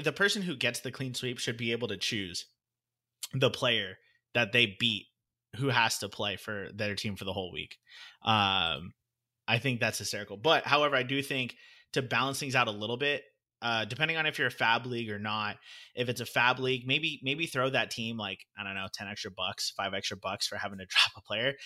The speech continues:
And if it's not, if it's waiver priority, just give 'em the first, just give 'em the first spot in the waiver claim. Like, it's not gonna, it's not gonna hurt anyone. And then that way it's not like, you know, you have a chance at picking someone up to,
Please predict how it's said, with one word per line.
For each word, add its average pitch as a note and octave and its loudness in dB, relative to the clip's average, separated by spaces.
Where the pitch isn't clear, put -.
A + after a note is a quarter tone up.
And C3+ 2
if C3 4
it's C#3 0
not, F3+ 8
if C#3 4
it's B2+ 0
waiver D#3 8
priority, A#2+ 4
just F#3 -2
give F4+ 0
'em G#4 -4
the F#4 -6
first, - -4
just - -12
give F#4+ 0
'em F#4 -8
the C#4+ -14
first - -4
spot G#3+ 4
in D3+ -10
the D#3 -6
waiver E3 -2
claim. F2+ -4
Like, D3 -6
it's E3 -6
not F3 -2
gonna, D#3+ 2
it's D#3 -4
not F3 -6
gonna C#3 0
hurt A#2 2
anyone. G2 2
And C3 -6
then C3 2
that B2 6
way A#2 6
it's G#2+ -2
not G#2+ 0
like, G2+ -4
you D3 -10
know, G2 -4
you D3 0
have D#3+ 10
a D3+ 2
chance D3+ 2
at A#2 0
picking B2 -2
someone G#2 -4
up F#2+ -2
to, F#2+ -6